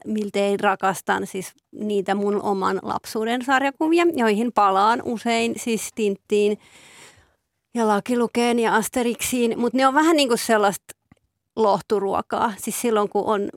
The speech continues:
vaikka tosi kurjaa, niin sit lukee jotain Nilopielistä, niin ei oo enää kurjaa. <laughs> Mutta mä en pidä sitä siis välttämättä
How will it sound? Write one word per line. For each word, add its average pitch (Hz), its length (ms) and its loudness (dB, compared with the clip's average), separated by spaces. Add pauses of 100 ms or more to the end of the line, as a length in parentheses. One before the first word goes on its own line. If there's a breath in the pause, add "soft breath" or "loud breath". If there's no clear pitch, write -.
vaikka 214 260 -2
tosi 214 320 -2
kurjaa, 202 480 -4 (140)
niin 202 120 -4
sit 190 160 -6 (540)
lukee 202 400 -8
jotain 226 460 -4 (460)
Nilopielistä, 220 880 -2 (120)
niin 226 140 -2
ei 220 120 2
oo - 60 -2
enää - 240 -6
kurjaa. 254 320 -10 (360 loud breath)
<laughs> - 240 -8
Mutta 240 260 0
mä 247 140 4
en 285 100 2
pidä 226 200 2
sitä 220 400 0 (140)
siis - 300 -6 (560)
välttämättä 202 680 -2